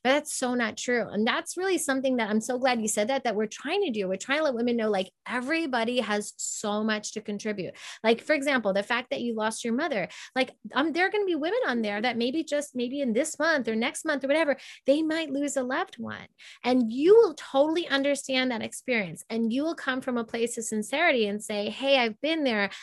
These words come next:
Um, you know, I know how it feels. Like, I'm here for you. I'm making dua for you." And that will be exactly what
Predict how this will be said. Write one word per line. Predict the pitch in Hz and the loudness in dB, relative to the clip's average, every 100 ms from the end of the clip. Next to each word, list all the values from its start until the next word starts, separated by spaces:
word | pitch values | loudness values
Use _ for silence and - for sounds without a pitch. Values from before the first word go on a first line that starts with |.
| - - | -16 0
Um, | 208 208 220 | 4 6 6
you | |
know, | 226 220 | 4 4
I | 220 | 4
know | 214 226 | 4 2
how | 220 208 | 0 -2
it | 208 - | -4 0
feels. | 269 240 202 - | 6 6 6 2
Like, | 190 - | -6 -4
I'm | 214 | -6
here | 202 240 247 | -2 0 0
for | - | 0
you. | 220 190 175 | 0 2 2
I'm | 190 208 | 2 0
making | 214 226 214 | 0 0 0
dua | 220 254 254 | 4 6 6
for | 254 | 4
you." | 208 - - - | 0 0 -16 -8
And | 247 247 | -2 4
that | 269 370 339 | 8 6 4
will | 302 | 0
be | 277 285 | 0 0
exactly | 240 269 277 302 | 4 4 4 0
what | 302 311 | 6 4